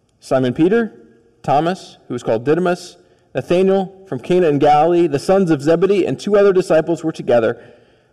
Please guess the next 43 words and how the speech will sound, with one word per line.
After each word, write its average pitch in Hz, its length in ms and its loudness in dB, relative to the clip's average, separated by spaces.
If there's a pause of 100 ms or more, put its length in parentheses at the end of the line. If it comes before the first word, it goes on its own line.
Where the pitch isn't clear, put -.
(160)
'I'm 135 80 -10
going 226 240 4
out 240 140 2
to 214 80 0
fish,' - 320 2
Simon 156 260 0
Peter 147 220 2
told 143 240 0
them, 170 280 -2 (460)
and 139 140 -4
they 202 100 4
said, 165 580 -2 (380)
'We'll 131 140 -6
go 147 120 2
with 196 220 0
you.' 95 200 -12 (680)
So - 120 -16
they 180 140 4
went 220 140 4
out 240 160 4
and 185 100 0
got 165 140 4
into 214 220 2
the 220 80 2
boat, 156 400 2 (240)
but 156 160 2
that 214 200 4
night 175 300 0
they 175 100 0
caught 170 300 0
nothing. 127 560 -4 (560)
Early 190 300 4
in 196 60 4
the 190 60 4
morning, 190 280 4
Jesus 160 360 -2
stood 202 200 2
on 202 80 2
the 202 80 2
shore, 165 280 2
but 160 160 -2
the 160 60 0
disciples 156 680 -2